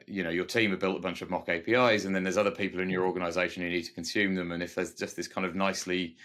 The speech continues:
uh, auto-generated portal that, that they, they can use to access it, then it'll make it sort of ten times easier than having to go and,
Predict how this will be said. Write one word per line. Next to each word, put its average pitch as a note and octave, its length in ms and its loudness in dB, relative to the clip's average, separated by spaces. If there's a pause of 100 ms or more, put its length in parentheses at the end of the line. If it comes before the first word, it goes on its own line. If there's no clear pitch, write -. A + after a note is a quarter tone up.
(400)
uh, F2 320 0
auto-generated F#2 920 2
portal F#2+ 380 0
that, D#2+ 260 -2
that F#2 100 -4
they, F2 200 -2
they F2 200 -4
can E2+ 380 -6
use F2+ 220 -4
to F2 120 -2
access - 420 -4
it, - 200 -6
then E2 420 -2
it'll E2+ 320 -8
make E2+ 240 -4
it D#2 100 -8
sort F2+ 160 -4
of E2 60 -8
ten F#2+ 220 -4
times E2+ 280 -4
easier E2 280 0
than E2+ 100 -6
having E2 240 -6
to - 100 -16
go F2 140 0
and, E2+ 320 -4